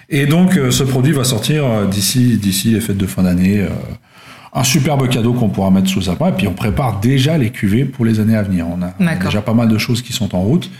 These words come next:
Speaker 1: Euh, et donc, voilà, il y a des choses intéressantes qui vont se faire à ce niveau-là. Et puis, deux, trois autres projets encore dont je vais peut-être pas encore parler maintenant. C'est encore un peu tôt.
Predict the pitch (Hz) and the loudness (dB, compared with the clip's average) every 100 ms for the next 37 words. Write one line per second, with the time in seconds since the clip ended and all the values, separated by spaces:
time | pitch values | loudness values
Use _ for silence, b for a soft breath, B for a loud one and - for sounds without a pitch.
0 | B B B B - 107 92 92 90 90 | B B B B -4 -2 0 0 0 -2
1 | 87 90 76 107 98 92 87 80 - 87 | -2 -4 -6 -8 -4 -2 -2 -8 -12 -10
2 | - 95 95 92 90 104 - 90 - 95 | -4 -2 -2 -2 -2 -2 -4 -10 -6 -6
3 | - 175 - 247 233 190 180 190 247 262 | -4 -4 -2 0 0 0 -2 0 2 4
4 | 262 254 208 175 254 - 226 208 202 190 | 4 4 4 4 2 2 2 2 2 2
5 | 180 180 170 160 139 127 131 143 180 - | 2 4 2 2 2 2 2 0 -4 -2
6 | 202 190 180 - 151 147 139 135 175 185 | 0 2 0 0 0 2 4 4 2 2
7 | 151 135 131 131 131 156 175 | 0 2 2 2 0 0 -2